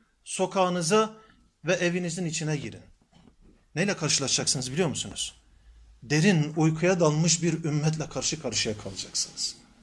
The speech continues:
Yaratılış gayesinden uzak, ölüme doğru yürüyen ama nasıl bir hesap vereceğinin şuurunda olmayan etrafınızda insanlarla karşılaşacaksınız.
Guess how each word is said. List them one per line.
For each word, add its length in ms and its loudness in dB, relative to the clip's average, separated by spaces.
Yaratılış 520 8
gayesinden 640 4
uzak, 420 4
ölüme 360 8
doğru 240 8
yürüyen 640 6
ama 280 4
nasıl 380 4
bir 140 4
hesap 520 2
vereceğinin 540 4
şuurunda 640 2
olmayan 720 4
etrafınızda 720 -2
insanlarla 640 -2
karşılaşacaksınız. 1080 -12